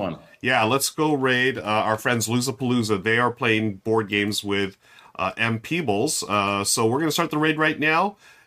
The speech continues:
Speaker 2: Uh, you got ten seconds, folks. Uh, Chris, words of wisdom in ten seconds. Feel free to share before we raid.
Speaker 1: Uh, make sure you play a fun game with the people that you love,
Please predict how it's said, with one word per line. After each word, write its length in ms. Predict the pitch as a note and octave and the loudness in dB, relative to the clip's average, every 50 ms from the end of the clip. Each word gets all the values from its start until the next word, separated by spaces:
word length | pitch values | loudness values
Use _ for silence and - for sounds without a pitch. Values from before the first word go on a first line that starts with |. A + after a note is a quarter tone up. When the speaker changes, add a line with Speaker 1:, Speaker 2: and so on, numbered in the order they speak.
| _ - | _ -4
Speaker 2:
Uh, 280 | A2+ A#2 A#2 A#2 A#2 A#2 | -2 0 2 2 2 2
you 60 | B2 | 2
got 180 | B2+ C3+ C#3 - | 2 0 -2 -2
ten 200 | - D#3 D3+ D3+ | -2 0 0 0
seconds, 400 | - D#3+ D3+ D3 D#3+ D3+ C#3+ - | 2 0 0 0 0 -2 -2 -2
folks. 340 | - D#3 D3 D3 C#3+ - - | -2 0 0 0 0 0 0
Uh, 220 | C3 B2 A#2+ A#2+ | 0 2 2 0
Chris, 400 | A#2 - - - - - - - | 0 0 -2 -2 -2 -4 -6 -6
words 340 | F#2 G#2+ A2 A#2 C3 C3+ B2+ | -6 -4 0 0 0 0 0
of 60 | C3 A#2+ | 0 0
wisdom 260 | B2 B2 A#2 B2 A#2 | 0 0 0 0 0
in 100 | G#2+ G2 | -2 -2
ten 240 | - - B2 A#2 A2 | -2 -2 -2 -2 0
seconds. 440 | G#2+ - A2+ G#2+ G#2+ A#2 A2+ A2 - - | 0 0 -2 -2 -2 -2 -2 -2 -4 -2
Feel 160 | - A2 G#2 | 0 -2 0
free 160 | - A2+ G#2+ | 0 -2 -4
to 60 | D2+ - | -4 -4
share 420 | - - - G2+ G2 A2 B2 - - - - - - - | -4 -2 0 2 2 2 0 -2 -6 -14 -20 -20 -20 -12
before 280 | - G#2+ - G#2 G2+ G#2 | -10 -4 0 2 4 4
we 120 | A2+ C3 | 4 4
raid. 240 | C3 C#3+ C#3+ C#3 - - - - - - - - _ _ _ _ _ _ _ _ _ | 2 0 0 -2 -4 -8 -12 -20 -20 -20 -20 -20 _ _ _ _ _ _ _ _ _
Speaker 1:
Uh, 300 | E3+ - F3 G3 G3 G3 | -8 -4 -2 0 2 2
make 300 | G3+ G3 G3+ A3+ A3 A3 | 2 2 2 0 0 -2
sure 280 | - - F#3 E3+ D#3+ D#3 | -4 -4 0 2 2 2
you 200 | D#3 D3 C#3 C3 | 2 2 0 -2
play 480 | C#3 - - C3 C3+ C3+ C3 C3 B2+ | -2 -4 -4 -2 0 2 2 2 0
a 120 | - - A2+ | 0 -4 -8
fun 760 | - - - - - C3+ C3+ C3+ C3+ C3+ C3 C3 B2+ A2+ A2+ - | -12 -12 -8 -6 -4 -2 -2 -2 -2 -2 -2 -2 -2 -4 -6 -6
game 560 | - G2+ F#2 F2+ F2 F2 F2 F2 F2 F2 D#2+ - - | -4 -4 -4 -2 -4 -4 -6 -6 -8 -10 -12 -4 0
with 300 | G2+ G2+ G2+ G2+ - - | 2 2 2 0 -2 -6
the 60 | - G2 | -6 -4
people 380 | - - B2 A#2 - - A#2+ | -2 -2 -2 0 2 2 2
that 260 | G2 G#2+ G2 - - | 4 4 2 0 0
you 80 | - A2+ | 0 0
love, 480 | F#2 E2 D2+ D2 D2 D2 D2 D#2 - | 0 0 0 -2 -2 -2 -4 -8 -14